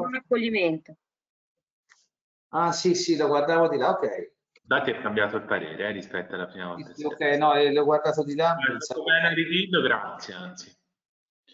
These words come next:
Speaker 3: Favorevoli?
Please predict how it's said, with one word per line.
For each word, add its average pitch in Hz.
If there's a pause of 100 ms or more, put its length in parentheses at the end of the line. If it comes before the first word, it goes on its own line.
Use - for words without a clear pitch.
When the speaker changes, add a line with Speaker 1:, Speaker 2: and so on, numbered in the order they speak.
(2250)
Speaker 3:
Favorevoli? 180